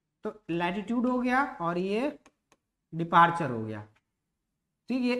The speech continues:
एए dash is equals to E, क्लोजिंग एरर हो गई, ठीक है ना, एए dash equal to E क्लोजिंग एरर हो गई। अब <clears throat> एए dash equal to E जो क्लोजिंग एरर आप देख रहे हो डियर यहाँ पर, इस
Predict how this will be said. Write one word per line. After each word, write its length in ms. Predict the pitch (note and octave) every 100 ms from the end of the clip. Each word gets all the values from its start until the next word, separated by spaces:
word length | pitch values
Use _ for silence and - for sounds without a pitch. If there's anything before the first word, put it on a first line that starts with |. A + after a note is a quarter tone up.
| -
एए 320 | G#3+ B3 A#3+ A#3+
dash 420 | G#3+ G#3 B3+ D4 - - -
is 140 | G#3+ G#3
equals 420 | A3+ A3+ A3 G#3 -
to 120 | B3+ C4+ A3+
E, 100 | G3 A#2 G2 _ _ _ -
क्लोजिंग 400 | A#3 B3 A#3+ A3
एरर 220 | F3 D3
हो 160 | B2+ A2+
गई, 180 | G#2+ G#2 - _ _ _ B3+
ठीक 120 | C4
है 60 |
ना, 80 | D3+ C#3
एए 200 | F3 G#3+
dash 260 | G3+ G#3+ G#3+
equal 180 | G#3+ G#3
to 60 |
E 120 | G#3+ G#3+
क्लोजिंग 320 | G#3+ G#3 G#3+
एरर 180 | A3+ A#3
हो 100 | A#3
गई। 160 | G#3+ G#3 _ _ _ _ _ _ _ _ _ -
अब 240 | C4 D#4+ D#4 - -
<clears throat> 40 | A3 A3+ F3 - _ _ _ _ _ _ _ _ _ _ _ _ D#3
एए 240 | F#3 B3
dash 240 | B3+ B3+ B3+
equal 180 | B3+ C4
to 120 | B3+
E 140 | C4
जो 100 | C4+
क्लोजिंग 400 | C4+ A#3 A#3+ C4+
एरर 140 | A#3+ A#3+
आप 180 | A#3+ G#3+
देख 220 | A3+ B3+ A3
रहे 140 | F3
हो 60 | E3+
डियर 180 | D#3+ D#3
यहाँ 220 | C#3+ C3
पर, 320 | - D3 A3+ - _ _ _ _ _ _ _ _ C4+
इस 300 | C#4+ -